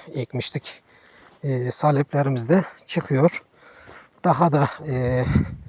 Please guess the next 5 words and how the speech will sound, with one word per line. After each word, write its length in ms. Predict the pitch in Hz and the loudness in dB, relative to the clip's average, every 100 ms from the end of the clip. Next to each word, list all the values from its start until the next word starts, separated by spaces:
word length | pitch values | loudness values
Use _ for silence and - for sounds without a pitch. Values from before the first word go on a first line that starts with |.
| - - - - | -6 -2 2 4
heyecanlı 500 | 147 - - - - | 6 6 8 8 8
olduğumuz 400 | - - - - | 8 8 8 8
bir 100 | - | 8
durum. 260 | - 208 - - - - - - - - - | 8 6 4 -4 -20 -20 -18 -16 -16 -18 -18
Şöyle 800 | - - - 147 139 123 135 | -14 -12 -8 -6 -6 -4 -2